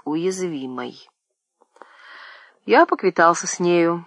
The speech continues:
но что толку было радоваться, когда это привело лишь к тому, что вместо одного напуганного кролика в селке очутились два?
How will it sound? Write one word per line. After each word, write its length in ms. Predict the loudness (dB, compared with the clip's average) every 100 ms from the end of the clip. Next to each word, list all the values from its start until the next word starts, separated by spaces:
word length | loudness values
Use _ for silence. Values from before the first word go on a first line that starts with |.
| -6
но 100 | -4
что 240 | 0 2 0
толку 460 | 4 4 4 4
было 260 | 4 6 8
радоваться, 480 | 8 6 2 0 -2
когда 300 | 0 2 2
это 180 | 2
привело 400 | 0 2 4 4
лишь 160 | 2 -2
к 80 | 0
тому, 300 | 2 4 2
что 180 | 0 -2
вместо 340 | -2 0 -2
одного 520 | 2 2 4 4 4
напуганного 640 | 2 0 0 0 2 0 2
кролика 580 | 4 4 2 -2 -6 -8 _ _ _ _ _
в 80 | -2
селке 540 | 2 2 2 0 0
очутились 760 | 0 -2 -4 -4 -4 -2 -4 -4
два? 380 | 0 2 0